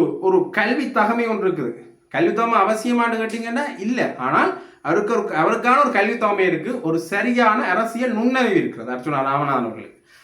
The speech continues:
ஆனால் இவர் சில வார்த்தை பிரயோகங்களை பயன்படுத்துகின்ற பொழுது ஒரு பொது போக்குல அடிச்சு விடுறதாலையும்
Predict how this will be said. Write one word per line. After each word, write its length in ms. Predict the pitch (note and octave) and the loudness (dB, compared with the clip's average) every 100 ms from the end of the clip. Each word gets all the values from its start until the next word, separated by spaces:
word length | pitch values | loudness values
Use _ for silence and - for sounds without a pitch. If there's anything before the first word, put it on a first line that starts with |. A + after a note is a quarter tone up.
| _ | _
ஆனால் 360 | D#3 F3+ D#3+ B2+ - - | 2 4 2 0 -4 -10
இவர் 260 | D#3+ F#3 B3+ | -2 2 2
சில 240 | - G#3 | 2 2
வார்த்தை 500 | D#3+ E3+ C4 E4+ E4 D4 | 4 6 6 4 2 2
பிரயோகங்களை 520 | B3 B3 A3+ G#3+ F#3+ | 4 4 4 2 0
பயன்படுத்துகின்ற 800 | F3+ F#3 G#3 G3+ - D#3+ D3+ C#3+ | 2 2 2 0 0 2 2 2
பொழுது 340 | E3 F3+ E3 B2 - - _ _ _ _ _ _ - | 2 2 2 -2 -6 -14 _ _ _ _ _ _ 0
ஒரு 140 | A#3+ B3 | 2 4
பொது 260 | B3 D#4+ F4 | 4 6 6
போக்குல 460 | D4+ C#4+ C#4+ A#3+ | 6 4 6 4
அடிச்சு 240 | G#3+ - A#3 | 4 0 -2
விடுறதாலையும் 680 | F#3+ F#3+ E3+ C#3+ C3 B2+ | 0 2 4 4 0 -4